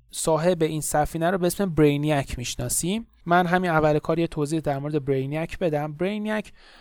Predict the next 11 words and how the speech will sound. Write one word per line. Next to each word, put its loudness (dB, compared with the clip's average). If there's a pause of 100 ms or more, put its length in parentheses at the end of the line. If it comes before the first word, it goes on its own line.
(140)
یکی 6
از 4
دشمنای -2
اصلی -2
سوپرمنه، 0 (580)
اه، -4
و، -6
اه، 2 (1040)
وظیفش 2
اینه -4
که، 4